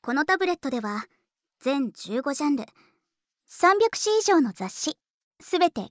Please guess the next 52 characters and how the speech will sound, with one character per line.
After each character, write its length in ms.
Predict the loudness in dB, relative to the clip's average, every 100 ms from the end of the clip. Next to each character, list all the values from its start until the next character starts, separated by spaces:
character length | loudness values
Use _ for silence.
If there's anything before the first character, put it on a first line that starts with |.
| _ -6
閲 240 | -6 2
覧 200 | 4 4
可 140 | 4 4
能 180 | 4 6
と 120 | 4
な 100 | 4
っ 20 |
て 140 | 2 0
お 40 |
り 100 | 0
ま 100 | -4
す。 200 | -4 -8 _ _ _ _ _ _ _ _ _ _ _ _ _ _ _ _ -4
漫 300 | -2 0 -2
画 140 | -4
が 120 | -8
好 120 | -10 -4
き 120 | -4
な 120 | -4
方 320 | -8 -14 -8
は、 240 | -6 -6 _ _ _ _ -12
漫 220 | -4 0
画 120 | 0 2
雑 160 | 0
誌 200 | -2 -6
を。 60 | -8 _ _ _ _ _ _ _ _ _ _
ゴ 140 | -2 0
シ 100 | -2
ッ 60 | -2
プ 100 | 0
大 180 | 2 0
好 120 | -2
き 100 | -2
な 80 | -2
方 240 | -2 -4
は、 320 | -2 -4 -8 _ _ _ _
そ 300 | -16 -6 -4
う 60 | -2
い 180 | -2 -2
う 40 |
週 280 | -4 -6 -6
刊 180 | -4 -4
誌。 240 | -4 -8 _ _ _ _ _ _ _ _ _ -18
ス 140 | -16
ポ 200 | -6 -4
ー 20 | -4
ツ 120 | -4
好 80 | -4
き 120 | -2 -2
な 160 | 0 -2
ら、 40 | -4 _ _ _ _ _ _
野 160 | -4 -4 -6
球、 300 | -6 -4